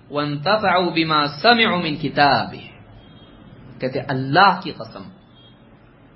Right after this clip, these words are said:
یہ کیسے ہوتے ہیں؟ یہ، یہ ایسی قوم ہے کہ جو حق کو سمجھتے ہیں، عَقَلُوا عَنِ الْحَقِّ وَانْتَفَعُوا بِمَا سَمِعُوا،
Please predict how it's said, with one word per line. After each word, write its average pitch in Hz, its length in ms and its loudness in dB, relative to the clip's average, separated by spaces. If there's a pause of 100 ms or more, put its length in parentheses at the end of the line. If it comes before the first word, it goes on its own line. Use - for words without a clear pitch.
یہ 127 80 -8
کیسے 143 300 0
ہوتے 160 320 2
ہیں؟ 220 300 2 (520)
یہ، 202 420 4 (600)
یہ 165 200 -2
ایسی 185 320 0
قوم 214 500 4
ہے 151 160 -4 (460)
کہ 160 100 -6
جو 165 160 -6
حق 190 400 -6
کو 233 300 4 (160)
سمجھتے 185 500 2
ہیں، 190 300 0 (300)
عَقَلُوا 202 600 4
عَنِ 196 120 0
الْحَقِّ 190 500 0 (580)
وَانْتَفَعُوا 208 760 2
بِمَا 208 280 0
سَمِعُوا، 226 600 0